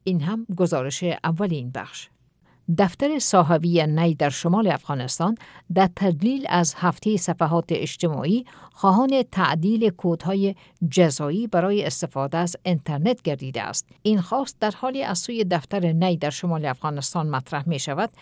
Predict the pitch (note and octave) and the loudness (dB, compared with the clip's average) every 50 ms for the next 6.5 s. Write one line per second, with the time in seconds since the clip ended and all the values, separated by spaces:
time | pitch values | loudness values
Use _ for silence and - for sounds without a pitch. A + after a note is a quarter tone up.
0 | - - - _ _ - G3 F#3+ F#3 F3+ F3 F3 - - A#3+ A#3+ _ - A#3 A#3 | -20 -20 -20 _ _ -2 0 2 2 2 2 0 0 -4 -6 -8 _ -2 0 0
1 | A3+ - - - D4 D#4 C#4+ - F3+ F3 F#3 F3+ F3 D3 C3+ - - - F3+ E3+ | 0 -2 0 2 2 2 2 0 -2 0 0 2 2 0 -2 -4 -2 0 2 4
2 | E3+ G#3 A3+ A3 A3 G3+ F3+ F3 E3+ D#3+ D#3+ D#3+ D3 D#3 E3 G3+ G3+ F#3+ F#3+ F3 | 4 4 4 4 2 2 2 2 0 0 0 -2 -2 0 0 0 2 2 2 0
3 | - E3+ C#3 - D3+ C3 - D#3+ D#3 E3 D3+ - - - E3 D#3+ C#3+ - D#3 C#3+ | 0 -4 -4 -6 -6 -8 -6 -4 -4 -4 -4 -4 -2 -2 -2 -2 -2 -2 -4 -4
4 | C3+ C3+ C3+ C3 - G3+ G3+ F#3 F3 F3+ D#3+ C3+ - - E3 C#3+ C#3+ D3+ D3 F#3 | -2 -4 -6 -6 -4 -2 -2 0 0 0 0 -2 -2 -2 -2 -2 -2 -2 -2 -2
5 | A#3+ G#3+ G3 D#3+ C3+ - D#3 C3+ - - F3+ F3 F3 - D#3 C3+ E3+ E3 - - | -2 0 -2 -2 -2 -4 -8 -6 -4 -2 -4 -2 -2 -4 -6 -4 -4 -4 -2 0
6 | F3 F#3+ F3 - - A#2+ - - - | 0 0 0 -2 -4 -8 -12 -12 -14